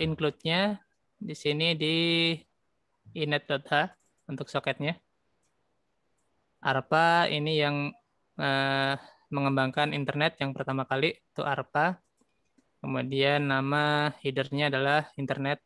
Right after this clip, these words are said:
dot h. Terus portnya nanti kalian ganti, jangan port dua ribu. Kalau nyobanya di server,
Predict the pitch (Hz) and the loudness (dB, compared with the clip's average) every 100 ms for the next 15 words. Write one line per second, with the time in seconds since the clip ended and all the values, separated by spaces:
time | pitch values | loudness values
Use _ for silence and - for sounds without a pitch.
0 | _ 135 127 - 131 135 _ _ _ _ | _ -12 -10 -8 -8 -10 _ _ _ _
1 | _ _ _ _ _ _ _ _ _ _ | _ _ _ _ _ _ _ _ _ _
2 | _ _ _ _ _ 147 143 151 - - | _ _ _ _ _ -4 2 0 0 0
3 | 131 - 160 156 147 160 151 143 143 139 | 0 2 2 2 2 0 2 0 0 0
4 | 135 131 160 175 143 135 131 139 139 135 | 0 0 0 0 -2 -4 -4 -4 -2 -2
5 | 135 135 156 - _ _ _ - 127 127 | -2 0 -2 -2 _ _ _ -4 0 0
6 | 127 135 - _ - 131 135 131 131 135 | 0 -2 -6 _ -6 -2 -2 0 0 0
7 | 135 - - 151 180 | -2 -4 -2 0 0